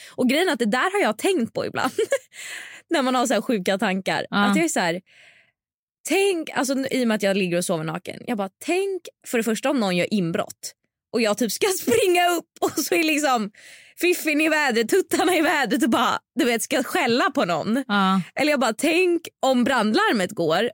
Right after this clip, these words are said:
Speaker 1: och det liksom är knas på riktigt.
Speaker 2: Men du hinner väl
Speaker 1: Fast vadå, du, tänk om det verkligen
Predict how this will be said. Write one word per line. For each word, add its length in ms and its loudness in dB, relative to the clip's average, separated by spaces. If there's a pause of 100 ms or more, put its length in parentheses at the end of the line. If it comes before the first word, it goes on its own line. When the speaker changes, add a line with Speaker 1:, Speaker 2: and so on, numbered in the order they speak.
Speaker 1:
och 100 2
det 80 2
liksom 280 0
är 140 0
knas 400 0
på 120 -2
riktigt. 560 -4
Speaker 2:
Men 100 2
du 100 4
hinner 300 4
väl 280 -2 (320)
Speaker 1:
Fast 160 0
vadå, 180 2
du, 180 0 (120)
tänk 180 0
om 60 0
det 60 0
verkligen 340 0